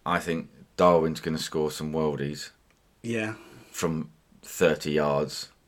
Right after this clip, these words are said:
Speaker 2: Yeah.
Speaker 1: Or
Speaker 2: And then,
Speaker 1: from,
Speaker 2: and
Speaker 1: from
Speaker 2: then
Speaker 1: five yards and just smash it as hard as he can as if he was from thirty yards.
Speaker 2: Yeah.
Speaker 1: Um, and Wissa's gonna have a hat-trick.
Speaker 2: Oh, wow! Okay.
Speaker 1: Yeah.
Speaker 2: So, so you're gonna be, like, yeah.
Speaker 1: I'm gonna be, I'm gonna be
Speaker 2: Game
Speaker 1: point-
Speaker 2: week leader,
Speaker 1: Yeah,
Speaker 2: yeah.
Speaker 1: absolutely. Um, West Ham, Forest.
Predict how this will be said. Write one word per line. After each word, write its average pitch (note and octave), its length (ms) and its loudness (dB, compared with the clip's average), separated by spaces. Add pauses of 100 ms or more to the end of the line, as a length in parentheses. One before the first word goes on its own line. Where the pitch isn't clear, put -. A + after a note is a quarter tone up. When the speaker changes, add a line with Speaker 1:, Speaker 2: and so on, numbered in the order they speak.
(220)
Speaker 2:
Yeah. G2+ 340 -10
Speaker 1:
Or - 80 4
Speaker 2:
And - 80 8
then, B2+ 120 6
Speaker 1:
from, A2 100 6
Speaker 2:
and G2+ 100 2
Speaker 1:
from - 80 8
Speaker 2:
then C3+ 80 10
Speaker 1:
five B2 240 12
yards F#2 260 6
and F2+ 240 2
just F#2 240 2
smash G2 320 4
it D2+ 60 0
as E2 80 -4
hard F2+ 200 6
as D2+ 60 -4
he E2 80 -4
can E2+ 280 2
as E2 120 -4
if D#2 80 -8
he E2+ 100 0
was F2+ 220 4
from D#2 140 -6
thirty D2 240 0
yards. D2+ 460 -2
Speaker 2:
Yeah. F2 80 -10 (640)
Speaker 1:
Um, E2+ 180 -4 (480)
and D#2+ 340 -2
Wissa's D#2+ 300 0
gonna D#2 160 -2
have D2+ 160 -2
a D2+ 40 2
hat-trick. D2 400 -6 (800)
Speaker 2:
Oh, D3 140 4
wow! G#2 340 -4 (120)
Okay. G#2+ 400 -10
Speaker 1:
Yeah. B2+ 280 10
Speaker 2:
So, C3+ 220 8
so C3+ 140 4
you're D#3+ 120 10
gonna D#3 140 8
be, B2 220 4
like, B2 320 2
yeah. C3 240 4
Speaker 1:
I'm A2+ 160 4
gonna E2 200 4
be, D#2+ 40 -2 (260)
I'm F#2+ 100 2
gonna F#2 120 2
be E2 40 6
Speaker 2:
Game C#3+ 140 8
Speaker 1:
point- G#2+ 140 12
Speaker 2:
week - 100 4
leader, C#3+ 360 4
Speaker 1:
Yeah, E2+ 180 8
Speaker 2:
yeah. G2 120 12
Speaker 1:
absolutely. F#2+ 400 4 (320)
Um, A#2 420 6
West B2+ 260 4
Ham, A#2+ 180 4
Forest. A2+ 520 4